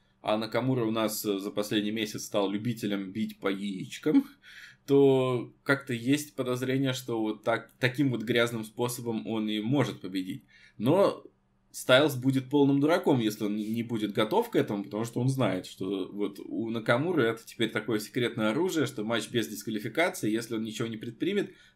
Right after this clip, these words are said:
то ему каюк, как бы всё,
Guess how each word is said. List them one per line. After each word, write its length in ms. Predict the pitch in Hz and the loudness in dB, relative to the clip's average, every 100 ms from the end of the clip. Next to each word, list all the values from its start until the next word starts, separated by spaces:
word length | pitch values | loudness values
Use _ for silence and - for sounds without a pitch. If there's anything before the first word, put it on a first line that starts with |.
| _ | _
то 360 | 131 160 - - - _ _ _ _ | 4 4 4 -4 -20 _ _ _ _
ему 420 | 98 104 135 160 | -4 0 2 0
каюк, 460 | 147 135 101 - - _ | 2 2 2 -4 -14 _
как 220 | - 85 | -8 -8
бы 60 | 82 | -8
всё, 380 | - 107 87 | -6 -2 -2